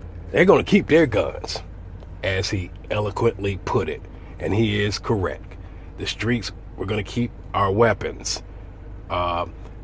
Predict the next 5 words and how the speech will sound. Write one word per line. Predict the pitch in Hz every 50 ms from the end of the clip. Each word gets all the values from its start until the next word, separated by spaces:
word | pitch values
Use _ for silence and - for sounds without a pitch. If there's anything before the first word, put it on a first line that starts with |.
| - - - - - - - -
this | 101 98 - - 98
march, | 98 101 107 120 127 127 127 117 - - - - - - - - - - - - - - - - - - - - - -
these | 98 95 92 87 95
young | 104 120 127 127 131 113
people | - - 127 127 123 127 127 127 131 127 -